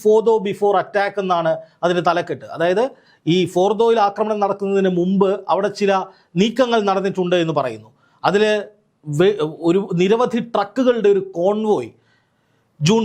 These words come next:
പത്തൊൻ-, പത്തൊൻപതാം തീയതി ഈ ഫോർദോയിലൂടെ പോകുന്നത് കാണാം. കാർഗോ ട്രക്കുകൾ, ബുൾഡോസറുകൾ, വാഹനങ്ങളുടെ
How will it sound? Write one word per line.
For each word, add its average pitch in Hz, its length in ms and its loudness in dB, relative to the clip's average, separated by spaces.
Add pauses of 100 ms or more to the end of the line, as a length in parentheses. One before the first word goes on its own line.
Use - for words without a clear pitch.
പത്തൊൻ-, 226 460 0 (100)
പത്തൊൻപതാം 214 600 0
തീയതി 185 420 -2
ഈ 185 80 -4 (120)
ഫോർദോയിലൂടെ 190 640 2
പോകുന്നത് 175 520 0
കാണാം. 156 340 0 (220)
കാർഗോ 202 360 2 (120)
ട്രക്കുകൾ, 185 420 0
ബുൾഡോസറുകൾ, 180 720 0 (140)
വാഹനങ്ങളുടെ 190 580 0